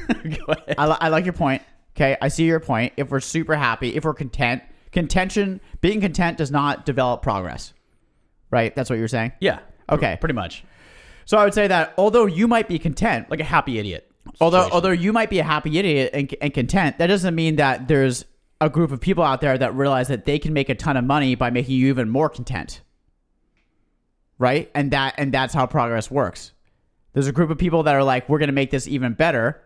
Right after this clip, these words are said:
Speaker 2: and we're gonna make money off of it." And so I don't think that it stops that way.
Speaker 1: I don't agree with that's how the way progress works.
Speaker 2: That's,
Speaker 1: And I
Speaker 2: you're
Speaker 1: will
Speaker 2: right.
Speaker 1: go
Speaker 2: It's
Speaker 1: on
Speaker 2: not, not the way progress works. It's one of the ways.
Speaker 1: I'll go on to explain that the people in power,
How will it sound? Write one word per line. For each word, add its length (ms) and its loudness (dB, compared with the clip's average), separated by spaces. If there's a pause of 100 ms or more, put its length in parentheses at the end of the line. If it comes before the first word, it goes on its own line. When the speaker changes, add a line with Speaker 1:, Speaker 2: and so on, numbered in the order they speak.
Speaker 2:
and 80 -6
we're 60 -4
gonna 140 -2
make 180 -2
money 300 0
off 220 -4
of 120 -6
it." 240 -2 (300)
And 140 -2
so 360 2 (180)
I 80 2
don't 160 0
think 180 -2
that 120 0
it 100 -4
stops 340 -2
that 180 -2
way. 200 -6 (160)
Speaker 1:
I 80 -10
don't 140 0
agree 220 -2
with 140 -4
that's 240 -4
how 80 -8
the 80 -8
way 120 -6
progress 460 -6
works. 340 -12 (100)
Speaker 2:
That's, 240 -4
Speaker 1:
And 100 -2
I 140 2
Speaker 2:
you're 80 4
Speaker 1:
will 80 4
Speaker 2:
right. 80 0
Speaker 1:
go 60 2
Speaker 2:
It's 80 2
Speaker 1:
on 60 4
Speaker 2:
not, 260 4
not 140 2
the 60 -6
way 80 2
progress 320 0
works. 220 -2
It's 160 -8
one 140 0
of 60 -2
the 60 -2
ways. 360 -6
Speaker 1:
I'll 80 0
go 180 0
on 140 -2
to 100 -4
explain 360 -4
that 100 -4
the 80 -6
people 340 -2
in 140 -2
power, 480 0